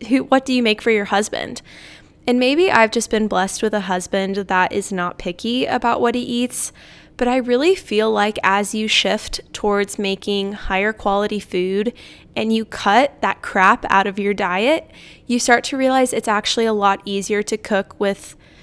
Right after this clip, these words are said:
whole foods, minimally processed foods, because you're not having to, I don't know, season them as much. You're not having to add as much sugar. It just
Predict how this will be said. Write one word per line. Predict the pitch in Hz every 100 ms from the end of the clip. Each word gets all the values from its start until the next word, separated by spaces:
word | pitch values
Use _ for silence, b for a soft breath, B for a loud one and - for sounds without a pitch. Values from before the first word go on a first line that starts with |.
| b b b -
whole | - 220 196
foods, | - 202 - - - -
minimally | 214 214 214 214 214 208
processed | 202 190 208 196 -
foods, | - - - - B B B -
because | 240 277 262
you're | 285
not | 262 240 302
having | 247 233 233 247 240
to, | - 233 220 208 202 - - - - - _ _ - - _ - - -
I | -
don't | 220
know, | 196
season | 190 - 202 196 226 226 233
them | 233
as | 226 226 233
much. | 220 -
You're | 202
not | 202
having | 214 220 214
to | -
add | 202 202
as | 202 214
much | 196
sugar. | - - 220 214 220 214 214 B B B B B B -
It | 247
just | 262 285